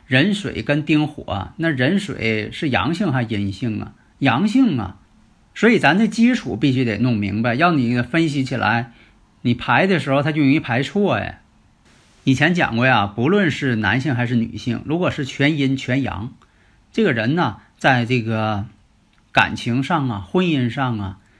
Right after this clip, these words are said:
情感上啊，就容易变得孤独。但是呢，这种孤独的类型各有各的情况。那么我看一下这个五行啊，一看这个人呢，确实很有才干，很有能力。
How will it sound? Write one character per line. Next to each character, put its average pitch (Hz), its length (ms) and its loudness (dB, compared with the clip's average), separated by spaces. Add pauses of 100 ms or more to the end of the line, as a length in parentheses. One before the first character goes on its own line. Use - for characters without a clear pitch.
(180)
情 156 280 0
感 180 240 0
上 123 200 -2
啊， 92 180 -6 (280)
就 202 140 2
容 143 160 2
易 180 60 -2
变 185 220 0
得 143 80 0
孤 156 320 0
独。 113 180 -10 (580)
但 226 160 4
是 214 120 2
呢， 202 120 2
这 233 120 2
种 135 160 2
孤 247 240 4
独 175 160 -2
的 208 80 2
类 247 200 4
型 135 460 -2 (440)
各 220 180 4
有 107 160 0
各 175 260 2
的 120 80 -2
情 113 240 -6
况。 135 280 -8 (1120)
那 220 100 6
么 208 120 6
我 147 60 4
看 185 280 6
一 156 40 2
下 143 300 2 (400)
这 247 180 8
个 156 100 2
五 117 120 0
行 123 260 2
啊， 135 140 2
一 117 140 -2
看 - 320 -2
这 202 100 4
个 156 80 4
人 113 160 0
呢， 135 140 2
确 170 220 2
实 131 160 0
很 135 120 4
有 113 100 0
才 107 280 -4
干， 120 240 -2 (120)
很 208 260 6
有 202 120 4
能 120 240 2
力。 170 140 -4